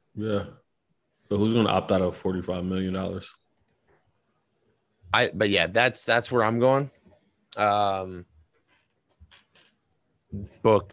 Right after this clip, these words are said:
Speaker 2: top three M V P voting next year.
Speaker 1: That's a great one. That's a great one. Can I cheat and get, can we go three, or do you wanna keep it with two, even though I made the rules? Because I have
Speaker 2: Ooh,
Speaker 1: another one
Speaker 2: I mean,
Speaker 1: that
Speaker 2: I don't know
Speaker 1: thought
Speaker 2: that I
Speaker 1: about.
Speaker 2: can come up with three, but go ahead.
Speaker 1: Can I give two and you give one and it doesn't be judged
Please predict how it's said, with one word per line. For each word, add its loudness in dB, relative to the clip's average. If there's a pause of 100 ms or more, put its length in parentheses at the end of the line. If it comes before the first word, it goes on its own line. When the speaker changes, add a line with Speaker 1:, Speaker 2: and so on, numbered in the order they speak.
Speaker 2:
top 2
three -2
M -4
V -2
P -8
voting -4
next -8
year. -10 (720)
Speaker 1:
That's -12
a -14
great 2
one. -4 (220)
That's -4
a -4
great 2
one. -4 (880)
Can 4
I 4
cheat 0
and 2
get, -8
can 0
we 4
go 4
three, 0
or -4
do -4
you -2
wanna -2
keep -4
it -2
with -2
two, 0
even 0
though 0
I 0
made -2
the -6
rules? -4
Because -4
I 2
have 2
Speaker 2:
Ooh, 0
Speaker 1:
another 0
one -4
Speaker 2:
I -2
mean, 2
Speaker 1:
that 4
Speaker 2:
I 4
don't 0
know 2
Speaker 1:
thought 2
Speaker 2:
that 2
I 4
Speaker 1:
about. -8
Speaker 2:
can -14
come -8
up -4
with -8
three, -8 (140)
but -4
go 2
ahead. 0 (340)
Speaker 1:
Can 2
I 6
give 4
two 2
and 0
you -4
give -2
one 0
and 0
it -2
doesn't -4
be -6
judged -2